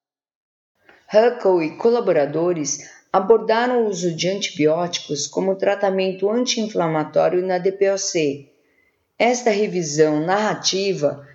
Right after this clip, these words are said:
inclui dados de doze estudos com quase quatro mil indivíduos que receberam azitromicina, claritromicina,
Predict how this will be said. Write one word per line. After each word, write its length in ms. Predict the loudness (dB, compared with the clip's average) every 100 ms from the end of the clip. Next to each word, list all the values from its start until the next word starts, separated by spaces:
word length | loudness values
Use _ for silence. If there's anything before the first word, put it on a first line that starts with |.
| _
inclui 500 | -2 -2 -2 -4 0
dados 500 | 2 4 2 -2 -4
de 120 | -6 2
doze 400 | 4 4 0 -8
estudos 840 | -8 -2 0 0 -2 -6 -8 -14 _ _
com 220 | -4 -2 2
quase 480 | 2 2 0 -2
quatro 340 | 0 0 0 -2
mil 180 | 0 0
indivíduos 760 | -2 -2 -4 -2 -2 -2 -4
que 140 | -2 0
receberam 840 | 0 0 0 2 2 2 0 -4 -10 -20 _ 0
azitromicina, 1300 | 0 0 -4 0 0 0 -4 -4 -2 -2 -2 -4 -8 _ _ _
claritromicina, 1500 | 2 4 4 2 -2 0 0 0 -4 -2 -2 -2 -2 -4 -10